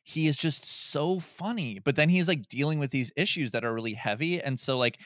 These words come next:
at times, at times it's a real weeper. And at times it's, uh, like, it is, it's like, i-, in every episode you will cry, but in every episode also, like,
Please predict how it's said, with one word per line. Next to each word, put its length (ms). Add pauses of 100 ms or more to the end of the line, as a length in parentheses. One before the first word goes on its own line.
(200)
at 160
times, 640 (360)
at 140
times 320
it's 120
a 40
real 320
weeper. 500 (120)
And 100
at 120
times 380
it's, 220
uh, 120
like, 220
it 120
is, 360
it's 200
like, 220 (300)
i-, 40
in 360
every 340
episode 600 (340)
you 280
will 160
cry, 560 (240)
but 120
in 240
every 260
episode 420 (100)
also, 420
like, 220